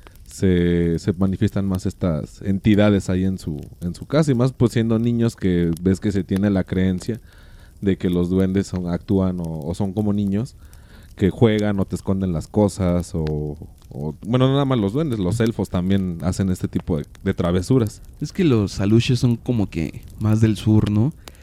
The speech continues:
Speaker 2: Y en la parte como que centro del país o un poco más arriba son duendes o elfos, como, como estás diciendo. Y creo que son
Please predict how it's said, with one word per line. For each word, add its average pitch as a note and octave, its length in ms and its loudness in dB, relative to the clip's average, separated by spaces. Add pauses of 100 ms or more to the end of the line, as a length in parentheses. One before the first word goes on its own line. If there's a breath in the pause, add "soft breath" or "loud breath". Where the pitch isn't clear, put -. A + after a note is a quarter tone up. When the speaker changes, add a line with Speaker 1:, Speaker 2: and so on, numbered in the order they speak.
(280 loud breath)
Speaker 2:
Y G#2 480 4
en G2+ 320 2
la F#2+ 160 0
parte G#2+ 340 -2
como D2+ 220 -8
que - 220 -12
centro G#2 520 0
del F2+ 140 -2
país A2 640 2
o - 140 -6 (220)
un G2+ 120 -2
poco - 180 -4
más F#2+ 220 -2
arriba A#2 340 2 (520 soft breath)
son A2 460 2
duendes A#2+ 560 4
o G2+ 140 0
elfos, G#2+ 340 0
como, F2 300 -6 (260)
como G2 180 -10
estás F2+ 220 -2
diciendo. G#2+ 520 2 (840 soft breath)
Y G#2+ 460 6
creo A2+ 240 -2
que A2 200 0
son G#2 720 0